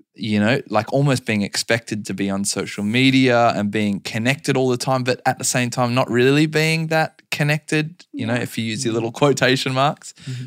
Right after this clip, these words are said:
Speaker 1: What's that like? Like, what's it like growing up in a world, um, with social media being, like, a present reality all the time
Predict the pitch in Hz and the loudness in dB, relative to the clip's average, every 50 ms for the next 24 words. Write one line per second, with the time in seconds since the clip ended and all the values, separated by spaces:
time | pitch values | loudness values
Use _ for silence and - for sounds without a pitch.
0 | 147 - 196 208 - 226 202 135 127 139 156 131 - 117 127 - 147 170 160 - | -2 0 2 2 4 4 4 4 4 2 2 2 0 -2 -4 -2 -4 -4 -2 0
1 | 214 135 120 127 131 - - 117 - 127 120 117 120 120 120 120 120 - 120 113 | 0 2 4 4 4 4 0 -2 -2 0 2 2 2 2 0 -2 -2 -4 -4 -4
2 | 107 104 104 107 107 104 107 104 107 104 101 - _ _ _ _ _ _ _ _ | -2 -2 0 0 0 0 0 0 -2 -4 -6 -12 _ _ _ _ _ _ _ _
3 | _ _ _ _ _ _ _ _ _ 113 110 104 107 117 123 - 131 - - 143 | _ _ _ _ _ _ _ _ _ 0 0 0 2 2 2 4 4 2 2 2
4 | 127 123 - 127 117 120 143 156 113 98 98 104 104 101 104 101 101 - 104 - | 2 2 0 -2 -2 0 0 0 -2 -2 0 0 0 0 -2 -2 -4 -4 -8 -8
5 | - - - 117 110 107 113 104 - - 104 101 101 101 104 123 127 107 - - | -8 -2 0 0 0 2 0 -2 -2 -2 -2 0 2 2 0 0 0 -2 -4 -6
6 | - 139 - 113 117 113 107 104 - 113 113 110 98 98 123 135 | -8 -6 -4 -2 -2 -2 -2 -4 -2 0 0 0 -2 -4 -10 -14